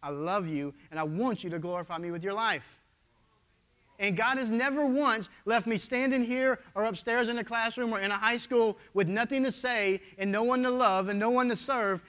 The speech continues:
out there going, "Oh, God told me to do this, and now there's no one here to serve." I promise you, as you go out there, there are people to serve. We went to Mount Zion High School two weeks ago. They have a hundred twenty teachers, and I promise you, when I say the t-, teachers waited at the door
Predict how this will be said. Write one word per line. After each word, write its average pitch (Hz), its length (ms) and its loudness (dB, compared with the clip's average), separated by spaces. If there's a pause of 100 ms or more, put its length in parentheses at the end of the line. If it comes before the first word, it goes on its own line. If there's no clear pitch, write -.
(120)
out 226 180 0
there 214 120 0
going, 202 280 -2
"Oh, 285 200 0
God 190 320 -4
told 254 160 0
me 262 60 0
to 247 80 0
do 294 160 0
this, 247 160 -2
and 214 60 -6
now 208 80 -6
there's 165 140 -8
no 180 120 -4
one 208 180 -6
here 214 100 -6
to 208 80 -8
serve." 151 360 -12 (960)
I 240 140 2
promise 262 400 0
you, 240 120 2
as 214 160 4
you 214 120 2
go 214 220 6
out 208 240 6
there, 302 300 4 (720)
there 202 120 -2
are 220 40 -2
people 214 240 -4
to 165 60 -8
serve. 175 380 -6 (1000)
We 202 100 2
went 240 160 2
to 226 80 -2
Mount 214 220 -4
Zion 202 180 -4
High 196 160 -4
School 190 200 -8
two 202 180 -6
weeks 196 200 -4
ago. 196 300 -4 (260)
They 208 60 -6
have 190 140 0
a 185 40 -4
hundred 190 300 -2
twenty 190 240 -4
teachers, 202 500 -4 (280)
and 175 80 -4
I 185 80 -4
promise 196 400 -6
you, 202 180 -4 (160)
when 170 140 -2
I 180 80 0
say 196 260 0
the 170 140 0
t-, - 280 -10
teachers 202 380 -4
waited 180 400 0
at 180 140 -4
the 170 60 -8
door 180 500 -2